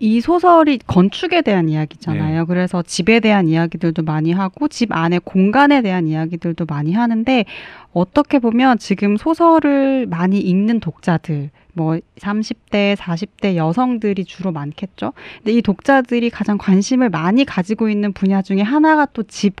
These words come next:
Speaker 1: 공간, 인테리어 뭐 이런 것들이잖아요. 그래서 그런 그 관심을 충족시켜주는 부분들이 그냥 피상적인 게 아니라 이 정말 대가의 이야기잖아요.
Speaker 2: 네.
Speaker 1: 장인의 이야기이기
Speaker 2: 음.
Speaker 1: 때문에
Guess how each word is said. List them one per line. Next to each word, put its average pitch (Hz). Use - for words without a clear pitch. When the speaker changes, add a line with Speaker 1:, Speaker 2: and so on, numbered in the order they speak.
Speaker 1:
공간, 185
인테리어 185
뭐 160
이런 214
것들이잖아요. 160
그래서 -
그런 269
그 202
관심을 262
충족시켜주는 311
부분들이 185
그냥 214
피상적인 349
게 190
아니라 160
이 -
정말 208
대가의 240
이야기잖아요. 139
Speaker 2:
네. 104
Speaker 1:
장인의 220
이야기이기 156
Speaker 2:
음. 98
Speaker 1:
때문에 175